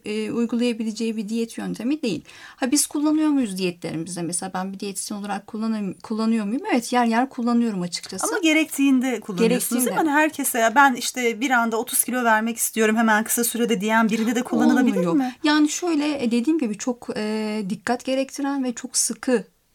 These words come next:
Speaker 1: bir diyet sistemi bu. E, kişi ne yapıyor? Bir ay devam ediyor, ikinci ay boşlayabiliyor.
Speaker 2: Çünkü o kadar zor ki.
Speaker 1: Çok zor. Gerçekten çok zor yapılması. O yüzden, e,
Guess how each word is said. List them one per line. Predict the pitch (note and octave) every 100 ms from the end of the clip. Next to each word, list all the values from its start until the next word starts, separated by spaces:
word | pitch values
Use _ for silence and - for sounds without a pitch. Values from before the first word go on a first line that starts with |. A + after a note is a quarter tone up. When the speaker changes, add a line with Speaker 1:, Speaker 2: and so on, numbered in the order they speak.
| _ G3+
Speaker 1:
bir | G3+
diyet | D#3 - -
sistemi | - F3+ - E3+ E3+ D#3
bu. | F#4 - - - -
E, | G#3+ A3+ A3 A3 A3
kişi | - E4
ne | F4
yapıyor? | B3+ C4+ C#4+
Bir | C#4
ay | C#4 C4
devam | C4 C4+ B3+
ediyor, | G#3+ A3+
ikinci | A#3+ C4+ A3+ F3+
ay | A#3+ C#4
boşlayabiliyor. | B3 B3 - B3+ A#3+ A3+ F3 D3+ - _ -
Speaker 2:
Çünkü | - A3
o | A3
kadar | A3+ A3 A3
zor | A3+ D4+ G#4
ki. | - B3
Speaker 1:
Çok | A#3 B3
zor. | B3 E3+ - - -
Gerçekten | A#3 C4 C4+ - G3+
çok | F3 E3+ -
zor | E3+
yapılması. | D#3 D#3 F3+ E3 E3+ - G4+ - - -
O |
yüzden, | D#4+ D4 C#4+ D4 C#4+ B3+
e, | B3+ B3 A#3+